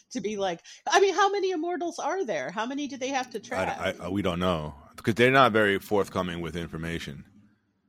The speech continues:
Speaker 2: I've tried to
Speaker 1: Okay.
Speaker 2: reach out, but no one.
Speaker 1: Stella doesn't know.
Speaker 2: No.
Speaker 1: Okay. Sorry. Keep going.
Speaker 2: Where were we? So,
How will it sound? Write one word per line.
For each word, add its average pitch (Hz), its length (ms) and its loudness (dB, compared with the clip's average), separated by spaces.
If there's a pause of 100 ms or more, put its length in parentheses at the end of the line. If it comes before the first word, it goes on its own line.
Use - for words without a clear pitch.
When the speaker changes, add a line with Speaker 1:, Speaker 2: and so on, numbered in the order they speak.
(520)
Speaker 2:
I've 92 160 -4
tried 104 280 2
to - 20 -4
Speaker 1:
Okay. 85 80 -4
Speaker 2:
reach 82 180 -8
out, 80 240 -2 (500)
but 76 140 -16 (220)
no 80 220 -14
one. 69 120 -20 (1600)
Speaker 1:
Stella 190 400 -6
doesn't 135 320 -12
know. - 140 -14
Speaker 2:
No. 80 400 -4 (1800)
Speaker 1:
Okay. 202 320 -4 (240)
Sorry. 165 320 -4
Keep 214 220 -12
going. 156 220 -8
Speaker 2:
Where 113 160 0
were 98 240 -2
we? 80 200 -14 (220)
So, 107 460 6